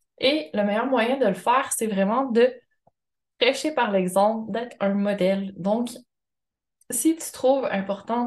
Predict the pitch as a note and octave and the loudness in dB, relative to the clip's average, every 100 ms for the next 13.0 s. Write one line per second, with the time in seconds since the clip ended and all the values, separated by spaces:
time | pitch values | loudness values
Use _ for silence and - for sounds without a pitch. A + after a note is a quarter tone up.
0 | G#3 F#3 G#3+ A3+ A3+ - _ - _ _ | -2 0 2 0 -4 -16 _ -20 _ _
1 | _ A3+ D4 D4 A#3 C4 C4 G#3 G3 F#3 | _ 4 4 0 0 0 0 2 2 0
2 | F#3 A3+ F3+ - _ _ _ _ _ _ | -2 -4 -4 -8 _ _ _ _ _ _
3 | G3+ G3 A#3+ B3 A#3+ A3+ A3 G#3+ A3 A3+ | -4 -2 0 0 2 2 4 2 0 -6
4 | A3+ - G3+ G#3 G#3 F3 E3 - F3+ F3 | -10 -10 -8 -6 0 2 2 -4 -2 2
5 | F3+ F3+ - A3+ A3 G#3 A3 A3+ G3+ F3+ | 2 0 -6 0 0 0 -2 0 0 0
6 | F3+ F#3+ G3 - _ _ _ _ _ _ | 0 -2 -4 -10 _ _ _ _ _ _
7 | - G3 - - _ G3 G3 G3 A#3 A#3 | 0 0 0 -14 _ 4 4 4 0 -2
8 | G#3+ G#3 A3+ - G#3+ G3 G3 - _ _ | -2 -2 -6 -4 -6 -4 -6 -8 _ _
9 | _ F#3 G3 G#3 G3 G#3 A3+ A3+ - A3+ | _ 2 4 4 2 -2 -4 -6 0 2
10 | A3 F#3 D#3+ - - - - _ _ _ | 2 0 -2 -4 -10 -10 -18 _ _ _
11 | _ _ _ _ _ - G3 - G3+ A3+ | _ _ _ _ _ -10 -8 -4 2 0
12 | A3+ - - _ G#3 G3+ - A3+ A3+ A3 | 0 -14 -20 _ -2 -2 0 0 0 -6